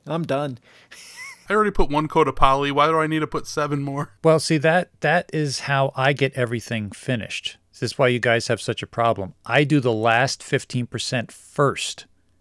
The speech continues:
Speaker 3: And that way,
Speaker 1: Ah.
Speaker 3: it takes care of itself. Then you do the eighty-five percent after that, and it's like, "Ah, this is easy. I already did the hard part."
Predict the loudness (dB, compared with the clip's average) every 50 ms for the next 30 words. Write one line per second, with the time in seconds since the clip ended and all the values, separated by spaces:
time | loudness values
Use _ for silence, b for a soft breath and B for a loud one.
0 | _ _ _ _ _ -10 -10 -6 -2 2 4 4 4 4 4 6 6 6 6 4
1 | 2 -2 -2 -2 -2 0 0 0 0 0 0 2 2 2 2 0 -4 -4 4 8
2 | 8 10 10 8 6 2 -2 -2 0 4 6 6 6 4 0 -6 -12 -18 -20 -20
3 | -20 -20 -4 0 2 4 4 4 6 6 6 6 8 8 8 8 8 8 6 6
4 | 6 6 6 6 2 -4 -2 0 0 0 2 2 2 2 2 0 4 6 6 6
5 | 6 2 -2 -2 -2 0 4 4 4 4 2 -2 _ _ -8 -8 -6 -6 -4 -2
6 | 0 0 0 0 -4 -8 -10 -16 _ _ _ _ _ _ _ _ _ -2 0 2
7 | 2 2 2 0 0 0 0 -2 2 0 0 0 0 -4 -4 -4 -4 -6